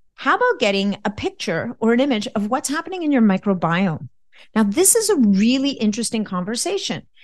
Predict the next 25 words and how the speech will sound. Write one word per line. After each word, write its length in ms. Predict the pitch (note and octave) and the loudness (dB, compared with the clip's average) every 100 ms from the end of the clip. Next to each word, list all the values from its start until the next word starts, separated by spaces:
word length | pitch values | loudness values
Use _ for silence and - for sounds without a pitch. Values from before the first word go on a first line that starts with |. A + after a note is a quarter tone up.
| _ | _
because 320 | A#3+ B3 B3+ | -4 -2 -2
we 220 | A3+ B3+ C4 | 0 2 2
know 400 | C4+ F4+ C#4+ G3+ | 2 0 -2 -2
that 180 | A3 | -2
the 80 | A#3+ | 0
microbiome 920 | G#3+ A3 C4 G4+ C#4+ F3+ F3+ F3+ F#3+ G3+ _ _ | 0 0 -2 -4 -2 -4 -2 -2 -4 -6 _ _
is 340 | B3+ D4 C4+ C4+ | -2 -2 -4 -4
responsible 960 | C4 - C4 D4+ D#4 A#3 G3 F#3+ G3+ _ _ _ _ _ _ | -6 -4 -4 -4 -4 -2 -2 -4 -8 _ _ _ _ _ _
for 140 | - - | -10 -8
everything. 380 | D4+ C#4 - B2 _ _ _ - | -6 -8 -10 -12 _ _ _ -12
It's 160 | - C4+ | -8 -8
responsible 540 | - D#4 E4+ E4+ G#4+ | -8 -8 -8 -6 -6
for 120 | C4 | -4
our 60 | A3 | -4
mental 300 | G3+ G3 F#3+ | -4 -4 -8
health. 280 | - - _ _ - | -12 -18 _ _ -12
It's 160 | G#3 | -10
responsible 560 | C4 - C4+ D4+ D#4+ F#4+ | -10 -8 -8 -6 -6 -6
for 180 | - B3 | -2 0
our 100 | G#3+ | 2
immune 340 | G#3 F#3+ G#3 | 4 4 2
system 400 | G#3+ G3 - F3 | 0 -6 -6 -6
function. 440 | D#3+ E3 D#3+ - - - - - | -6 -8 -8 -10 -14 -20 -20 -6
It's 260 | F#4+ G4 - | -4 -4 -4
responsible 640 | G4+ - G#3 G3+ G3+ | -4 -2 -4 -4 -4